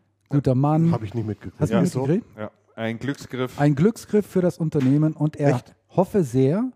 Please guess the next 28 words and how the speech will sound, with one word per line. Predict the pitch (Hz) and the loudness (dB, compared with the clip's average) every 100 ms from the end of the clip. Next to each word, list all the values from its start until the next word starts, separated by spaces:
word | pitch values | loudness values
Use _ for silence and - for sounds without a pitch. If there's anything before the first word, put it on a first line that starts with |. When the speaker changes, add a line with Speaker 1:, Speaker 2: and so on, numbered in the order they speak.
| _ _ _ | _ _ _
Speaker 1:
dass | 123 110 | -4 -2
Norberg | 120 127 175 185 180 | 2 2 2 -2 -4
seinen | 110 98 127 170 196 | -4 -2 0 0 0
Vertrag | - 165 - - 120 143 180 - _ _ | -2 -6 -6 -2 0 0 -2 -10 _ _
über | - 165 165 180 175 175 151 | -4 -2 0 0 0 -2 -4
die, | 127 | -8
äh, | 117 131 131 127 120 | -8 -8 -8 -4 0
Laufzeit | 123 120 - - 147 151 - - _ _ _ _ _ _ _ | 2 0 -2 -2 0 0 -2 -16 _ _ _ _ _ _ _
Ende | 113 120 135 127 | 0 2 4 2
zwanzig | - 110 104 110 - | -2 -2 -2 -6 -8
dreizehn, | 98 95 107 - 156 180 240 - | -6 -6 -8 -6 -6 -6 -8 -14
Speaker 3:
Mhm. | 113 98 123 _ _ | -18 -18 -20 _ _
Speaker 1:
also | 117 | -6
Speaker 2:
Verlängern | 110 107 98 | -2 -2 0
Speaker 1:
erst | 127 - - | 0 -2 -2
Ende | 131 156 | 0 2
nächsten | 127 123 123 | 0 -2 -2
Jahres | 117 120 120 | -2 -2 -4
verlängern | 127 127 147 113 | 0 2 2 2
wird. | 87 87 _ 110 101 117 _ _ | -2 -14 _ -20 -20 -20 _ _
Speaker 3:
Mhm. | 123 | -2
Speaker 1:
Und | 120 - _ | -2 -4 _
da | 135 160 | 0 4
würde | 190 175 | 4 4
mich | 175 - | 2 0
mal | 175 165 | -2 -2
interessieren, | 160 151 - 165 165 139 | -4 -6 -2 2 2 2
wie | 139 131 | -2 -4